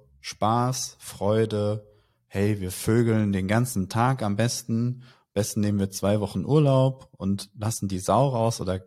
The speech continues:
whatever, keine Ahnung, ja, so. Aber wenn, wenn doch, wenn dieser, dieser, dieses Thema aufkommt, dann ist da ja ganz viel Vorfreude, ganz viel Spaß, ganz viel Leichtigkeit.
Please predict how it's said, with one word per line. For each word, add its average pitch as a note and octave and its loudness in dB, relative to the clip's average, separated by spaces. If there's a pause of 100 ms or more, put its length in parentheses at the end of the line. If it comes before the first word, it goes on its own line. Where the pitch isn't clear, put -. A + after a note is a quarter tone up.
(280)
whatever, A#2+ -2
keine A#2 -4
Ahnung, D3 -2 (120)
ja, B2+ -4 (480)
so. C#3 -4 (760)
Aber G#2+ 2
wenn, B2+ 2
wenn A2+ 2
doch, B2+ 0 (120)
wenn A2+ 0
dieser, A2 -4
dieser, G2+ -6
dieses G2+ -8
Thema B2+ 0
aufkommt, G2+ -4 (560)
dann G#2 -2
ist - -6
da A2+ 2
ja G#2+ 2
ganz G#2 -6
viel A2 -6
Vorfreude, F#2+ -6
ganz G#2+ -6
viel A2 -6
Spaß, F#2 -6
ganz G2+ -6
viel A2 -6
Leichtigkeit. F#2 -8